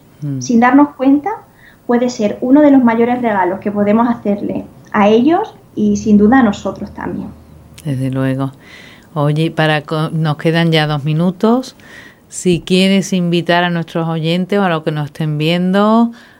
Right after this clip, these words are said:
Speaker 1: a vuestra página, ¿qué es lo que te gustaría destacar?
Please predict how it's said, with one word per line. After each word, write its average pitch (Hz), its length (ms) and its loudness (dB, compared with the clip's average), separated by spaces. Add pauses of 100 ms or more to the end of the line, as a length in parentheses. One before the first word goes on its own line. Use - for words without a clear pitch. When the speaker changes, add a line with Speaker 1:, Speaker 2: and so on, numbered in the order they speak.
Speaker 1:
a 160 100 -2
vuestra 156 360 -4
página, 185 840 -4 (100)
¿qué 175 260 -2
es 170 40 -2
lo 170 180 -4
que 165 120 -4
te 160 180 -6
gustaría 156 840 -4 (480)
destacar? 156 600 -4